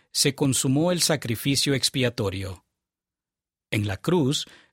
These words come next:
el Salvador del mundo se levantó de la muerte en el más grande de todos los significados posibles,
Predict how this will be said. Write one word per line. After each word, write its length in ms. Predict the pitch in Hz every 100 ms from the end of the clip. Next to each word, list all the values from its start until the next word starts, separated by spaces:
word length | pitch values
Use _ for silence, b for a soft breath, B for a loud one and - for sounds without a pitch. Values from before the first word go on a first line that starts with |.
| _
el 160 | 135 131
Salvador 480 | 151 139 143 196
del 140 | 220 196
mundo 360 | 143 127 135
se 140 | 143 131
levantó 460 | 123 117 110 120
de 140 | 143 143
la 80 | 120
muerte 480 | 117 131 131 147
en 100 | 127
el 180 | 117 104
más 360 | 107 135 160 131
grande 340 | 139 139 143
de 140 | 127 110
todos 600 | _ - 170 190 202 -
los 140 | 156
significados 800 | - 135 127 - - 127 127 131
posibles, 760 | - 143 - 113 95 90 -